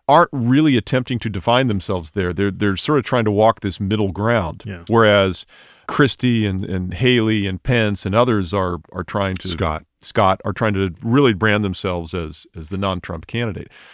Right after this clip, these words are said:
Speaker 1: Um, in the absence of the consolidation of that, I don't think it's gonna be competitive, by the way. Somebody's got to, to step up. But, but setting that aside, one of the main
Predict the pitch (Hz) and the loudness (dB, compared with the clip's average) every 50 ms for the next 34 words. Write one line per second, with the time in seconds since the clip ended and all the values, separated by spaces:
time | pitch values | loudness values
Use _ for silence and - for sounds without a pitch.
0 | - - - _ _ _ - 107 107 98 95 92 92 98 98 123 120 117 120 139 | -20 -20 -20 _ _ _ 0 2 2 2 2 0 -2 -2 0 2 4 6 6 6
1 | 190 262 - - 160 120 - 123 110 92 87 107 104 - - 107 - 139 123 107 | 6 4 2 0 -4 -2 -2 -4 -6 -6 -6 -8 -6 -4 -4 -2 0 2 2 2
2 | 98 101 104 104 - 95 87 82 80 78 82 82 - 95 101 92 - 85 - - | 2 2 0 0 -2 -6 -8 -8 -8 -6 -6 -4 -4 -4 -4 -4 -6 -10 -12 -12
3 | - - - 87 85 - 95 - - - - 87 - - 87 - - - - - | -16 -12 -12 -12 -12 -12 -14 -14 -14 -12 -10 -10 -10 -10 -10 -12 -12 -12 -12 -12
4 | 92 - - 139 127 113 90 80 - 104 92 78 - - 90 - - _ _ - | -10 -4 -4 -2 -2 -2 -4 -4 -4 -4 -4 -4 -6 -10 -12 -12 -12 _ _ -16
5 | - - - - 90 90 - - 82 - _ - 101 90 - _ _ _ - 107 | -16 -14 -10 -10 -10 -10 -10 -12 -14 -12 _ -6 -6 -6 -6 _ _ _ -8 -8
6 | 92 - - 135 131 123 110 98 90 85 - - 104 92 87 82 _ - - - | -6 -2 -2 -2 -2 -2 -4 -4 -6 -6 -6 -6 -6 -6 -6 -8 _ -20 -20 -20
7 | - - - _ _ _ - 120 117 143 160 185 156 123 117 120 127 123 117 110 | -20 -20 -20 _ _ _ -6 0 2 4 4 4 4 2 2 2 2 2 0 -2
8 | 101 | -4